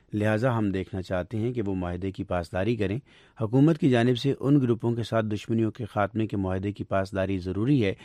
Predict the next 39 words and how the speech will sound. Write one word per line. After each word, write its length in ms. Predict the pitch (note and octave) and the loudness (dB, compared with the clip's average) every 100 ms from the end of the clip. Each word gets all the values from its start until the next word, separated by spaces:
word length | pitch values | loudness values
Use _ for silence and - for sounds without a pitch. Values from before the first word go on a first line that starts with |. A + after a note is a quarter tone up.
| - - - | -20 -18 0
جنہوں 240 | B2+ E3 | 6 6
نے 120 | D#3 | 6
مخاصمت 640 | D3 B2 A#2+ A#2+ - C3 C3 - | 6 4 4 2 2 -2 -2 -2
مخالف 520 | A2+ G#2 G#2+ G#2+ A2+ A2+ | -2 0 2 2 2 -2
اس 160 | G#2 | -4
معاہدے 320 | G2+ F#2+ G2+ | -2 0 -2
پر 140 | G#2 A2 | -4 -6
دستخط 540 | F#2+ F2+ - A2+ A2+ | -6 -8 -8 -8 -8
کیے 240 | - F#2 D#2 | -2 -2 -2
ہیں۔ 160 | E2+ - _ _ _ _ _ - - - - | -4 -8 _ _ _ _ _ -20 -20 -20 -2
امریکہ 420 | B2 C#3+ E3+ G#3 | 4 8 8 6
کے 100 | G3 | 4
عہدیداروں 400 | E3 B2+ B2+ C#3+ | 4 6 6 6
کا 80 | C#3+ | 4
کہنا 280 | A#2+ A2+ A2 | 2 2 2
ہے 140 | C3 | 2
کہ 120 | C3 G#2+ | 2 2
اگرچہ 360 | G#2 A2 - G2 | 2 0 0 0
جنگ 280 | F#2+ G#2+ G2+ | 2 2 2
بندی 300 | G2+ A2 A#2+ | 2 0 0
کے 100 | G2+ | 0
بعد 240 | G2 G2+ | 2 2
بھی 300 | F#2+ A#2 G#2 | 0 -4 -2
حلب 300 | G2 A2 G2+ | 0 0 0
میں 160 | G2 F#2+ - - - | -2 -2 -10 -20 -4
لڑائی 380 | A2 G#2+ G#2 C3 | 2 4 4 4
کی 180 | - A#2+ | 2 2
اطلاعات 480 | G2 G2+ G2+ G#2 G#2 | 2 2 2 2 0
مل 140 | F#2+ | 0
رہی 340 | F#2 F#2 C3 | 0 0 2
ہیں، 140 | F#2 F2 - - _ | 2 0 -6 -20 _
تاہم 280 | B2+ C#3+ D#3 | 2 4 4
تشدد 460 | C3 - B2+ C3+ C3+ | 2 0 2 2 2
کی 160 | C3+ | -2
سطح 300 | A#2+ A2+ B2 | 0 0 2
میں 200 | A#2 A2 | 2 2
کمی 280 | A2+ G#2 F#2+ | 2 2 2
آئی 200 | F2 E2 | 0 0
ہے۔ 180 | E2+ | -4